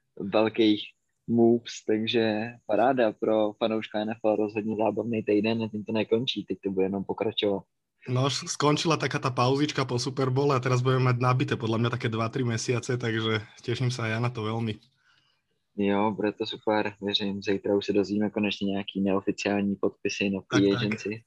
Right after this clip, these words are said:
Speaker 1: se to začne rojit.
Speaker 2: Tak, tak. Adam Schefter bude určite všetko vedieť prvý.
Speaker 1: No, ten rozhodně, to je
Speaker 2: <laughs>
Speaker 1: teďka Twitterový účet číslo jedna, který musí všichni sledovat. <laughs>
Speaker 2: Hej, hej.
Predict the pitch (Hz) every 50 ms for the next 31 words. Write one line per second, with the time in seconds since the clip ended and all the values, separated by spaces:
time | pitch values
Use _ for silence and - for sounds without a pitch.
0 | _ _ - - - - - 104 101 - - 107 107 104 107 107 107 104 101 -
1 | - _ _ _ _ _ _ _ _ - - - 131 127 123 123 - 120 117 123
2 | 123 - - - - _ _ _ _ _ _ _ _ _ - - - - - 139
3 | 131 143 143 131 - 147 143 131 - 151 143 131 123 131 131 131 123 127 123 -
4 | - 127 117 - 113 113 - 127 110 110 107 107 - - - 110 110 110 110 107
5 | - - _ _ _ _ _ _ _ _ _ _ _ _ _ _ - 120 123 117
6 | 113 113 98 117 117 110 110 113 110 110 123 113 101 101 95 90 92 - - 107
7 | 104 101 101 - 92 - 202 190 147 127 - - - - - - _ - - 117
8 | 113 - - - 127 117 - _ - 127 127 127 123 135 135 123 131 131 117 117
9 | 123 - - 127 - - 127 120 - - 123 120 120 113 110 113 107 107 113 113
10 | _ - 113 107 107 107 107 107 107 - 110 107 - 110 - - 110 104 - 110
11 | 107 110 104 87 95 117 123 - - - - - 131 - _ _ _ _ - -
12 | - - - - 123 123 120 120 113 113 110